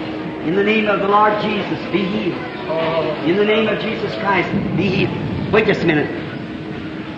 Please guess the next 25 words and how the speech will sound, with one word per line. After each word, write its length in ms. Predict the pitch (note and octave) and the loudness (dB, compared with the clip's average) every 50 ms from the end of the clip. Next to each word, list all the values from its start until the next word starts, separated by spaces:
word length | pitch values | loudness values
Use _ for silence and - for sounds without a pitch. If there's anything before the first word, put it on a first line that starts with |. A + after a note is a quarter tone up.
| - - - - - - - - - - - - | -10 -10 -10 -10 -10 -10 -10 -10 -8 -8 -6 0
That's 180 | - E3 - - | 0 2 4 4
okay. 280 | D3+ C3+ - - A#2 A#2 | 4 4 2 0 -2 -2
I, 640 | G#2+ - - - - - - - A#2+ B2 A#2 C#3 | -4 -8 -10 -10 -8 -8 -6 -4 -4 -2 -2 -2
I 40 | C#3 | -2
thought 160 | - D3 C#3+ C3 | -2 -2 -4 -4
it 20 | |
was 80 | - - | -4 -4
something. 280 | D3 B2 - A#2+ A2+ A#2+ | -4 -2 -2 -2 -2 -2
<laughs> 580 | A2 A2 G2+ A#2+ - - - - - - - | -4 -4 -4 -4 -6 -6 -6 -8 -8 -2 2
Are 100 | C3 C3 | 4 4
you 240 | C3+ B2+ - D#3+ F#3 | 4 4 4 4 6
believe? 580 | E3+ G3+ G#3+ A#3+ C#4+ D#4+ - - - - - - - - - - - - - - - - - - - - - - | 6 6 6 6 6 6 4 2 -2 -4 -6 -6 -8 -8 -10 -10 -10 -10 -10 -8 -8 -8 -8 -8 -8 -6 0 4
All 240 | - F3+ A#3 B3 B3+ | 6 8 8 8 8
of 80 | C4 C4+ | 8 6
you 100 | C#4 B3 | 6 6
believe 220 | G#3+ C4 C#4 C#4+ | 6 4 4 4
with 140 | C#4+ C4+ - | 4 4 6
all 180 | C4+ C4+ C#4+ | 6 6 6
your 140 | C#4+ C#4+ C#4 | 6 6 4
heart? 300 | B3 C4+ D4 D#4 D#4+ D#4 C#4+ - - - - - - - - - - - - - - - | 4 4 4 4 2 2 0 -4 -6 -8 -10 -12 -12 -12 -12 -10 -10 -10 -10 -10 -4 -2
Everybody 520 | - A#3 C#4+ C#4+ D#4 C#4 D4+ D4 D#4 D#4 D4 | 2 2 4 4 4 4 4 4 4 4 4
believing? 420 | B3 D4 D#4 D#4+ E4 E4+ E4 D#4 | 4 4 2 4 2 2 2 0
Now 640 | B3+ - - - - - - - - - - - - | 0 -2 -6 -6 -8 -6 -6 -4 -4 -4 -2 0 2
look, 640 | C5 D5+ - - - - - - - - - - - | 4 4 2 2 0 -2 -4 -4 -6 -6 -8 -8 -4
see, 280 | - C4+ D4+ D#4+ D4+ | 0 2 2 2 2